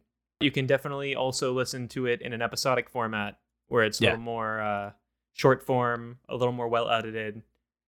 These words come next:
Speaker 1: I would
Speaker 2: A little more
Speaker 1: recommend doing that.
Speaker 2: digestible. Yeah. Um, Farley, anything else to plug?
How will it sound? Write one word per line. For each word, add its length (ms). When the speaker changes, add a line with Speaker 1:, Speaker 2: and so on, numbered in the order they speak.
Speaker 1:
I 120
would 120
Speaker 2:
A 40
little 140
more 120
Speaker 1:
recommend 220
doing 100
that. 100
Speaker 2:
digestible. 340
Yeah. 260
Um, 760
Farley, 360
anything 320
else 220
to 80
plug? 200